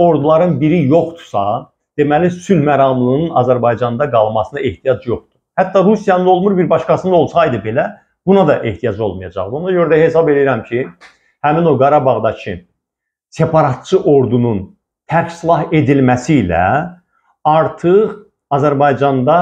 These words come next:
hər hansı silahlı sülh məramlının qalmasına zərurət aradan qalxıb. Ə, mən hesab edirəm ki,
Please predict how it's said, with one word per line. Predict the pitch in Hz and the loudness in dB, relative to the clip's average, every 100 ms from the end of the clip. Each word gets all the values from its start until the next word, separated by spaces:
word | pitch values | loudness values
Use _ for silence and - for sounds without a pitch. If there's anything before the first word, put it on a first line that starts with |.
| 143 | 0
hər | 131 143 | 0 0
hansı | 120 143 131 - 151 170 | 0 -2 -2 -4 -4 -4
silahlı | - 156 143 120 120 139 151 170 165 | -8 -4 -2 0 2 4 4 0 -6
sülh | - 156 135 | -2 0 2
məramlının | 135 127 127 123 143 156 | 2 2 0 -4 -4 -4
qalmasına | 131 120 123 120 - 143 151 123 | 0 0 0 -4 -2 -4 0 0
zərurət | 123 120 110 127 131 - | 0 0 -2 -2 -4 -6
aradan | 104 104 107 110 123 123 | -6 -6 -6 -6 -8 -2
qalxıb. | 110 98 110 - _ _ _ _ _ _ _ _ _ - | -2 -2 -4 -8 _ _ _ _ _ _ _ _ _ -6
Ə, | 113 110 - 202 | -4 -4 -2 0
mən | 208 180 - 131 | 2 0 -2 0
hesab | 190 196 190 | 0 0 0
edirəm | 175 170 160 156 | 0 0 0 0
ki, | 180 | -2